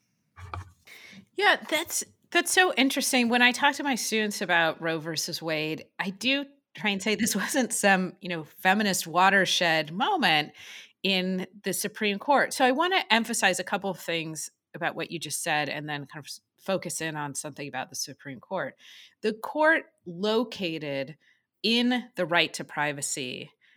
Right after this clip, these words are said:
the right to obtain access to an abortion, or is it better to say the court located in the right to privacy, the right for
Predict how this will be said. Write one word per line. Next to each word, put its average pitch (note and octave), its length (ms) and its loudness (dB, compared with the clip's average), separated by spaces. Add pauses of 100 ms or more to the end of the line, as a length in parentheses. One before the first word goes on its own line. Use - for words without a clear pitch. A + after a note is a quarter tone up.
the E3 120 -12
right E3 280 0
to - 120 -8
obtain C#3+ 560 -10
access C#3 440 -8
to D#3 80 -10
an C#3+ 80 -10
abortion, D#3 520 -6 (160)
or D4+ 200 4
is C#4 180 0
it C#4 160 0
better E4 240 2
to F4+ 100 -2
say A#3+ 340 2
the A3 140 -6
court - 440 -2 (120)
located F#3+ 800 -4
in F#3+ 160 -4
the F#3 80 -2
right E3 240 -2
to E3 100 -10
privacy, D3+ 680 -6 (400)
the G3 120 -8
right F#3+ 360 -2
for E3 560 -4